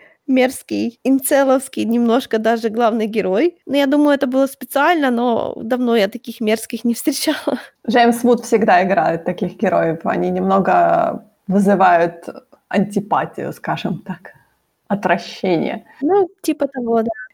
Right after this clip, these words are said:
Speaker 2: Я вот, честно говоря, даже не могу щас вспомнить. Ну, у него есть, э, как бы, э,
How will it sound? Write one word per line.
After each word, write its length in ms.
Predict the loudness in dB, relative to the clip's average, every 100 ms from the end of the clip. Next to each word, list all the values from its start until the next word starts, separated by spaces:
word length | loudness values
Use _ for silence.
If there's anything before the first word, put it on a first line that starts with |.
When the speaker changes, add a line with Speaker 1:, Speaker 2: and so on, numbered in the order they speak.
| -6
Speaker 2:
Я 220 | 0 2
вот, 240 | 2 0 0
честно 220 | 0 2
говоря, 220 | 2 2
даже 640 | 2 0 2 4 6 4 4
не 220 | 2 2
могу 240 | 2 0
щас 160 | 0 -4
вспомнить. 420 | -2 -2 -2 -6 _ _ 0
Ну, 120 | 2
у 40 | 4
него 200 | 4 4
есть, 440 | 6 4 2 -8
э, 460 | -20 _ -6 -2 0
как 180 | 0 2
бы, 80 | 4
э, 340 | 6 4